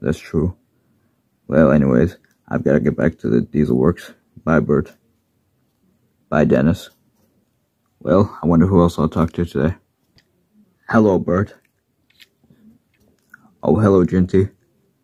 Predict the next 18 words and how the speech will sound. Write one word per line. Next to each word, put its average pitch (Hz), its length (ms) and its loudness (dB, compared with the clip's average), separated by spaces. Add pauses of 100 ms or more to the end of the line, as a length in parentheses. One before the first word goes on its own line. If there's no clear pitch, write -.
(260)
Have 90 200 0
you 104 80 6
seen 90 260 0
Pug 92 280 0
anywhere? 65 480 -2 (320)
We 73 80 0
have 73 80 2
a 80 40 0
train 82 280 2
that 64 80 2
we 76 80 2
have 85 100 0
to 80 80 -4
take 92 260 -4
to - 80 -6
the 58 60 -2
mainland 85 560 2
together. 90 400 0